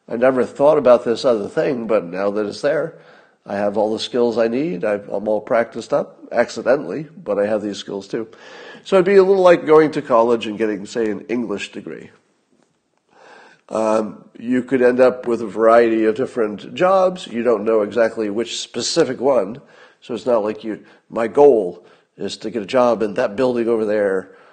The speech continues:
you know, to be vice president of marketing." Uh, rather, you get your college degree, and then you say, "Well, I could do a lot of things," and you start looking around at all your possibilities.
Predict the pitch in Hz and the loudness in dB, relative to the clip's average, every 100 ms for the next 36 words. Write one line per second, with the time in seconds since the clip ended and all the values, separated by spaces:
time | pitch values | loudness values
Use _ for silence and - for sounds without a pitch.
0 | _ _ 98 98 - 117 104 104 127 - | _ _ -10 -8 -8 -8 -8 -4 -4 -2
1 | 135 117 113 110 107 110 110 92 95 92 | -2 0 -2 -4 -2 -4 -4 -10 -12 -14
2 | - - - _ _ - - 113 101 87 | -18 -20 -20 _ _ -14 -6 -4 -2 -4
3 | 104 143 151 131 123 113 110 123 95 107 | 4 6 6 4 0 -2 -2 -2 0 -4
4 | 104 127 110 107 - 139 185 190 180 - | -2 0 2 0 -4 -4 0 2 0 -2
5 | 113 113 110 - 104 101 120 - 156 - | -2 -2 -2 -2 -2 -2 -4 -4 -4 -6
6 | 156 - - - 151 160 143 185 170 104 | -14 -8 -6 -4 0 2 2 0 -2 -6
7 | 90 - 101 98 - 110 76 101 - 98 | -8 -14 -12 -12 -6 -6 -4 -6 -6 -4
8 | 107 98 92 104 98 92 _ - 95 - | -4 -4 -2 -2 -2 -8 _ -12 -10 -10
9 | 76 73 69 | -10 -10 -12